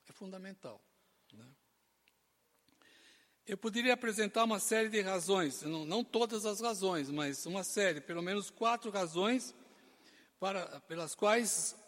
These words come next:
somos chamados à, à missão, a missão de alcançarmos pessoas que estão, eh, sem Jesus,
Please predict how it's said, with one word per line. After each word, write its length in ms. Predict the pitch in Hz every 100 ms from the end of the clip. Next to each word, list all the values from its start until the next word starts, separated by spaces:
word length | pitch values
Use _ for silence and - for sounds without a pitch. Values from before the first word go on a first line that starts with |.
| -
somos 280 | 220 220 208
chamados 800 | 190 170 190 220 202 190 - - _ -
à, 540 | 165 180 180 160 160 160
à 40 |
missão, 580 | 170 175 - 202 147 110 - - - - - -
a 100 | 147
missão 460 | 160 - 196 214
de 100 | 196
alcançarmos 560 | 190 180 175 180 175 156
pessoas 380 | 175 - 185 -
que 80 |
estão, 380 | 170 - 180 170 - - - - - -
eh, 220 | 143 139
sem 200 | 139 208
Jesus, 840 | 196 180 156 156 110 - - -